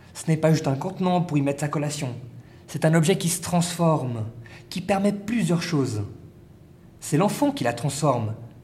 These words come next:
qui décide de ce qu'elle représente et qui décide comment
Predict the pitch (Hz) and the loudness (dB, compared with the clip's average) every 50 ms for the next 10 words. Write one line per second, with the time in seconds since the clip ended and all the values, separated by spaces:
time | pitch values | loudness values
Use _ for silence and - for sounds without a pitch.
0 | - - - - - - 156 147 156 220 220 214 - - 247 254 208 165 156 156 | -20 -20 -20 -10 -4 -4 -2 0 0 0 2 2 2 2 2 2 4 2 2 2
1 | - 180 160 151 175 170 - 180 165 156 151 131 - - - - - - - - | 4 2 4 4 4 4 4 4 4 4 2 0 -2 -6 -10 -16 -18 -18 -20 -20
2 | - - - 156 156 - - 160 147 135 151 170 165 - - 180 180 170 - - | -10 -4 -4 -4 -4 -4 -8 -6 -4 -2 0 0 0 0 -2 -2 -2 -2 0 0
3 | 143 131 135 139 156 160 | 2 2 4 2 2 0